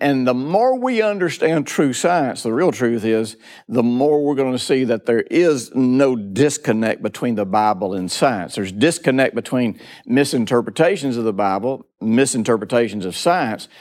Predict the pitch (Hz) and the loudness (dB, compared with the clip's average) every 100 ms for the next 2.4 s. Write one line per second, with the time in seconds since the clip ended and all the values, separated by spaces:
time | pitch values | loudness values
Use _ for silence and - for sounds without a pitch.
0 | _ - 123 131 135 139 151 123 135 131 | _ -2 0 2 4 4 2 0 0 0
1 | 110 123 151 117 117 117 117 113 110 98 | 0 2 2 2 0 -2 -2 -4 -4 -6
2 | - 113 104 | -6 -6 -6